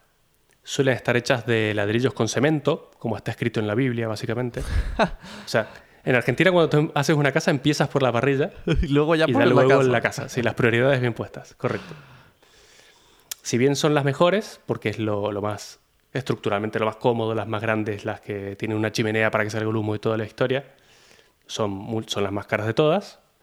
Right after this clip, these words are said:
Speaker 1: Y esta casa es alquilada, yo tendría que hacer una obra aquí, tendría que pedir permiso y paso. Eh, entonces, claro, la diferencia es que la superficie donde se hace el fuego y donde se pone la brasa es todo plano,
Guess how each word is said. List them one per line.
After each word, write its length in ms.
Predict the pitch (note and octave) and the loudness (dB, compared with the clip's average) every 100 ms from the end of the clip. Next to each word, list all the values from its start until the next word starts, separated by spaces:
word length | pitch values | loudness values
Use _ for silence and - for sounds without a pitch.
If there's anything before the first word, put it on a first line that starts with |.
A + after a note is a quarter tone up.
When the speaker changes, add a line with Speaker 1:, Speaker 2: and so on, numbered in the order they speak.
| _ _ _ | _ _ _
Speaker 1:
Y 280 | - B2+ A2+ | -8 -6 -4
esta 200 | G#2 - | -4 -4
casa 200 | A2 - | -4 -4
es 40 | A2+ | -6
alquilada, 440 | G#2 G2 G2 F#2 | -6 -4 -4 -4
yo 100 | G2 | -6
tendría 220 | G2+ G2 | -4 -6
que 40 | G2+ | -6
hacer 140 | - | -6
una 120 | G#2+ G2+ | -4 -2
obra 220 | G2+ G2+ | -2 -4
aquí, 260 | - A2+ | -4 -2
tendría 320 | A2+ G#2 G#2 G#2+ | -2 -4 -4 -2
que 100 | - | -2
pedir 260 | A2 G#2+ | -2 -2
permiso 600 | - G#2 A2 A2 - A2+ | -2 -2 -2 -2 -4 -4
y 280 | G#2+ G#2 G#2 - _ | -4 -6 -8 -14 _
paso. 300 | - - - _ _ - _ _ _ _ _ _ _ _ _ _ _ - _ _ _ _ | -10 -10 -14 _ _ -20 _ _ _ _ _ _ _ _ _ _ _ -20 _ _ _ _
Eh, 600 | - A#2 G#2+ G#2 G#2+ - _ _ _ _ | -8 -6 -6 -6 -6 -10 _ _ _ _
entonces, 320 | - C3+ C3+ | -8 -6 -6
claro, 280 | C3+ D3 G#2 - _ _ - - | -2 -2 -2 -10 _ _ -20 -6
la 80 | C#3 | -2
diferencia 360 | A#2 - C#3+ E3+ | 2 2 2 0
es 60 | |
que 80 | - | 0
la 60 | B2+ | -2
superficie 460 | A#2 A#2 - D#3+ | 0 -2 -2 -2
donde 180 | D#3+ C#3 | 0 0
se 100 | C3 | -2
hace 140 | C3+ C#3+ | -2 -2
el 60 | |
fuego 440 | C#3 F3 D3+ B2 - _ _ | -2 0 0 0 -8 _ _
y 80 | C3 | -2
donde 180 | G#2 | -2
se 100 | - | -6
pone 200 | - A2+ | -6 -2
la 80 | A#2 | 0
brasa 380 | B2 C3+ - - | 0 0 -2 -8
es 140 | E3+ - | -8 -4
todo 240 | C3 A#2+ | -2 0
plano, 300 | C3 A2 F#2+ | 2 0 -2